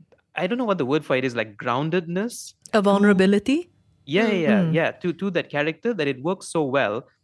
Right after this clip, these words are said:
Speaker 1: against Christian Bale sort of all, you know, closed in and, and, you know, doesn't wanna share anything. And he, he has, like, a, like, there's some dark past going on there. Um, and he's very aloof, right? So those two things blended so, so well together, I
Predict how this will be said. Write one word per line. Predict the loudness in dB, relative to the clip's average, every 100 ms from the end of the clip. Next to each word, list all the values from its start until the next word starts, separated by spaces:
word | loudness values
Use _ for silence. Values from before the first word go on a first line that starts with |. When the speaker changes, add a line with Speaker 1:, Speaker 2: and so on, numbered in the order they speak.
| _
Speaker 1:
against | -6 -2 -2 -2 -6 -8
Christian | -8 -6 -6 -4
Bale | -2 0 -2
sort | -4 -4 -2
of | -4 -6 _ _ _ _ _ _ _ -2
all, | 2 2 2 -2 -8 -16 -20
you | -10 -4
know, | -2
closed | -4 -2 0 0 -2 -2
in | -2 -2 -6
and, | -6 -8
and, | -10 -8
you | -6
know, | -6
doesn't | -2 -4 -2
wanna | -6 -6
share | -4 -4
anything. | -2 -6 -4 -4 -4 -6
And | -8
he, | -10 -14
he | -8 -6
has, | -4
like, | -6 -10
a, | -10 -10 -14
like, | -14 -12
there's | -12 -8
some | -8 -8 -6
dark | -2 -2 -6 -8
past | -2 -2 -4 -6
going | -4 -4 -4
on | -4 -2
there. | -2 0 -2 -8 -20 _
Um, | -4 -2 -4 -8
and | -10
he's | -6
very | -4 -2 -4
aloof, | -4 -4 -4 -6
right? | -10 -8
So | -6
those | -2 -2 -2 -6
two | -8 -6
things | -6 -6 -6
blended | -6 -6 -4 -6 -8
so, | -6 -4 -2 -4
so | -6 -4 -2
well | -2 -4 -4
together, | -8 -10 -10
I | -10